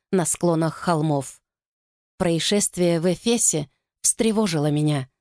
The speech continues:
Мы стали слишком заметны благодаря громкому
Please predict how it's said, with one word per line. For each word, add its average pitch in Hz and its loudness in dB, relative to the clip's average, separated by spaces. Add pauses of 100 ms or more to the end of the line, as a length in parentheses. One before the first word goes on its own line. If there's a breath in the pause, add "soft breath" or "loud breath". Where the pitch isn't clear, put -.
(480)
Мы 180 0
стали 170 0
слишком 180 0
заметны 185 0 (240 soft breath)
благодаря 180 0
громкому 180 0